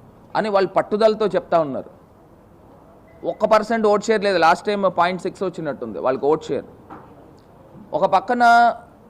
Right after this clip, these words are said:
జనసేన పార్టీ పవన్ కళ్యాణ్ గారు సిక్స్ to సెవెన్ పర్సెంట్ ఓట్ షేర్ వచ్చింది లాస్ట్ టైమ్. మరి గోదావరి జిల్లాలు చూసుకుంటే పద్నాలుగు శాతం వచ్చింది. మరి అంత ప్రజాదరణ ఉన్న వ్యక్తి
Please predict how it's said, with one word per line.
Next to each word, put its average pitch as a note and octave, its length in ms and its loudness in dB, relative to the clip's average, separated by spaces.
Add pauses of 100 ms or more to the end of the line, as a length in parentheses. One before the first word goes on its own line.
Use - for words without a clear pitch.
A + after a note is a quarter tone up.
(140)
జనసేన G3 540 0
పార్టీ F#3+ 520 0 (720)
పవన్ F#3 260 0
కళ్యాణ్ F#3 380 0
గారు D#3+ 340 0 (300)
సిక్స్ F3+ 280 -8
to A3 80 0
సెవెన్ F#3+ 340 2
పర్సెంట్ F#3+ 340 -2
ఓట్ F#3 160 -2
షేర్ G3 180 -4
వచ్చింది D3+ 280 -8
లాస్ట్ B2+ 280 -2
టైమ్. C#3+ 200 -6 (1080)
మరి E3+ 120 2
గోదావరి G3 460 6
జిల్లాలు G3 360 4
చూసుకుంటే G3 380 0
పద్నాలుగు E3+ 400 0
శాతం F3 340 0
వచ్చింది. C#3 360 -8 (800)
మరి F3+ 180 2
అంత G3 640 4
ప్రజాదరణ G3 680 4
ఉన్న F3 560 4 (320)
వ్యక్తి D#3+ 580 -4